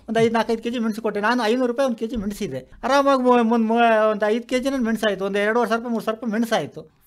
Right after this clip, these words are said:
ಬರೀ ಎಲ್ಲವೂ ಬೆಳಿಬೋದು ಸರ್. ನಾವೇನಾಗಿದೆ ರೈತರು ಅಂತಂದ್ರೆ, "ಏ, ಅಡಿಕೆ ಈಗ ಏನಾಗಿದೆ, ಅಡಿಕೆ ಬೆಳ್ಕೊಳ್ಳೋ, ಅಡಿಕೆ ಒಂದು ಈಗ ಒಳ್ಳೆ ರೇಟ್ ಇದೆ ಸದ್ಯ, ಮಾರ್ಕೆಟ್ ಇರೋದ್ರಿಂದ ತೊಂದರೆ ಇಲ್ಲ." ನಾನು ಹೇಳ್ತಾ ರೈತರಿಗೆ at least ಒಂದು,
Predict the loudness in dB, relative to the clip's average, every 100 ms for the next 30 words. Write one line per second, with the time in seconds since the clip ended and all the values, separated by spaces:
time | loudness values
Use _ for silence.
0 | -2 -2 0 0 2 6 6 6 4 6
1 | 4 2 0 0 0 0 0 0 2 0
2 | 0 0 0 0 -2 -4 _ -2 2 2
3 | 2 0 0 0 -2 -2 0 0 0 -2
4 | -6 _ _ -6 -2 2 2 2 2 2
5 | 4 2 2 2 2 0 0 0 2 0
6 | 0 0 -2 -2 -4 -4 -6 -4 -4 -4
7 | -4 -2 -4 -4 -2 0 0 -2 -6 _
8 | _ _ -12 -4 0 0 2 2 2 0
9 | -2 -2 -4 -6 -8 -8 -4 0 0 2
10 | 2 2